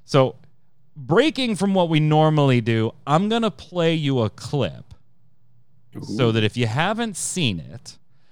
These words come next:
Speaker 1: you know what we're talking about here. Um, and you're gonna see that it's only, I, I'm, I'm only gonna show you, like, the twenty seconds or thirty seconds it's relevant to what we're talking about. But to set it up, Towelie expressed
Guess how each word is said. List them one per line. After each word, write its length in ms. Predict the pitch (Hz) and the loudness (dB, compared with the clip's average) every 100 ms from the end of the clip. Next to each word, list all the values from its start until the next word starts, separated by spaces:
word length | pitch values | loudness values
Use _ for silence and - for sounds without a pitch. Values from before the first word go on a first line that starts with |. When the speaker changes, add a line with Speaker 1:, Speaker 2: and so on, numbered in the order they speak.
| - | -14
Speaker 1:
you 140 | 107 120 | -2 0
know 260 | 120 127 | 4 4
what 220 | 131 123 | 4 0
we're 140 | 87 104 | -2 -6
talking 500 | - 92 85 90 82 | -4 -6 -6 -8 -10
about 380 | 71 69 64 - | -10 -10 -12 -14
here. 360 | 85 65 65 - - - - - - - - | -16 -16 -18 -20 -20 -20 -20 -20 -20 -20 -14
Um, 520 | 85 87 85 82 80 - - - - - - - - | -6 -4 -4 -4 -8 -16 -20 -20 -20 -20 -20 -20 -6
and 80 | 110 | -2
you're 60 | 123 | 0
gonna 140 | 175 | 0
see 180 | - 175 | 0 -2
that 180 | 156 139 | -2 -4
it's 140 | 143 | -2
only, 360 | 175 175 170 156 123 | 0 0 0 -2 -8
I, 260 | 127 117 135 | -6 0 2
I'm, 100 | 147 | 2
I'm 260 | 127 139 | 0 0
only 160 | 151 143 | 0 0
gonna 140 | 139 | -2
show 100 | 120 | -2
you, 100 | 131 | -2
like, 140 | 117 110 | -2 -2
the 100 | 113 | -6
twenty 320 | - 117 117 | -4 -4 -4
seconds 380 | - 107 110 98 | -2 -4 -4 -6
or 60 | |
thirty 260 | 98 107 101 | -6 -4 -4
seconds 360 | 98 95 92 90 | -4 -6 -6 -10
it's 140 | 82 | -6
relevant 420 | 95 95 95 98 | -4 -2 -2 -6
to 60 | 95 | -6
what 140 | 98 | -8
we're 80 | 85 | -8
talking 460 | - 82 80 80 80 | -8 -8 -8 -10 -12
about. 380 | 76 78 80 | -10 -10 -8
But 120 | 101 - | -10 -8
to 120 | 113 | -8
set 360 | - - 180 | -6 -2 0
it 140 | 240 190 | 0 -2
up, 440 | 113 98 87 - - - - - - - - | -4 -4 -4 -12 -18 -20 -20 -20 -20 -20 -16
Towelie 580 | 147 160 180 185 175 123 | -2 0 0 0 0 -2
expressed 600 | 143 - - 147 143 - | -6 -8 -2 0 0 -4